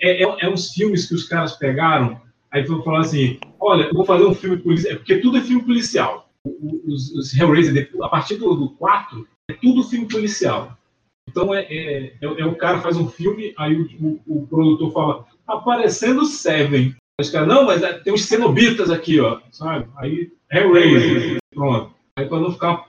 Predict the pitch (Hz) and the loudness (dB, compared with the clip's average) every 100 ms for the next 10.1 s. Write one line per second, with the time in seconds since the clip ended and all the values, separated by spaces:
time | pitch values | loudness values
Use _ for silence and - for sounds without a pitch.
0 | _ 156 160 170 - 170 165 - 156 170 | _ -4 -2 -2 0 0 0 -2 -2 0
1 | 160 - 170 170 202 220 220 - 170 180 | -2 -2 0 2 2 0 -2 -4 -4 -4
2 | 180 180 185 190 - 175 - 254 247 220 | -2 -2 -2 -2 -4 -6 0 2 2 0
3 | 190 196 269 269 247 214 190 196 185 185 | -2 -2 -2 -2 -6 -8 -10 -8 -6 -8
4 | 196 214 233 226 127 113 104 - _ _ | -6 -6 -6 -4 -4 -4 -12 -20 _ _
5 | _ 151 175 185 190 190 285 294 269 180 | _ -2 -2 -2 -4 -2 -2 0 0 0
6 | - 202 226 175 240 254 262 302 - 180 | -2 -4 -4 -2 0 2 2 -2 -4 -2
7 | 135 - 190 220 147 107 - - 165 175 | -2 -4 -6 -2 -2 -2 -6 -8 0 2
8 | 139 127 - - _ _ _ 165 147 147 | 2 0 -4 -16 _ _ _ -10 -4 0
9 | 180 180 127 127 202 185 175 240 165 117 | 0 0 -4 -2 -2 0 2 2 0 -2
10 | - | -6